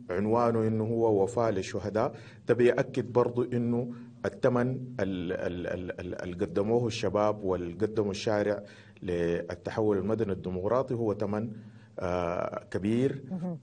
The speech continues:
Speaker 1: وتكلفة عالية، لابد من إنه يقابل، آه، استجابة لرغبة الشارع في تحول مدني ديمقراطي حقيقي، وليس كما يدعي البعض، آه، إنه، آه، يمكن للانقلاب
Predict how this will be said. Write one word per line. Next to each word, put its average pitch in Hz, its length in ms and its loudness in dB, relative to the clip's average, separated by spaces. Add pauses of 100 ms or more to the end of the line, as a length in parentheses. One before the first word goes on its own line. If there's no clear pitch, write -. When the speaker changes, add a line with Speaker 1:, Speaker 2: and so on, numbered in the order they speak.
Speaker 1:
وتكلفة 90 760 0
عالية، 113 460 2 (340)
لابد 110 380 2
من 98 140 -2 (100)
إنه 110 180 0
يقابل، 95 500 2 (580)
آه، 90 440 0
استجابة 104 500 2
لرغبة 95 840 0
الشارع 110 400 2
في 92 380 -4
تحول 98 520 -2
مدني 101 420 -2 (340)
ديمقراطي 95 540 0
حقيقي، 101 560 -4 (140)
وليس 104 400 -2
كما 90 480 -4 (100)
يدعي 92 560 -4 (420)
البعض، 95 380 -4 (300)
آه، 85 400 -4
إنه، 92 440 -4 (140)
آه، 87 340 -6
يمكن 95 400 -4
للانقلاب 87 840 -4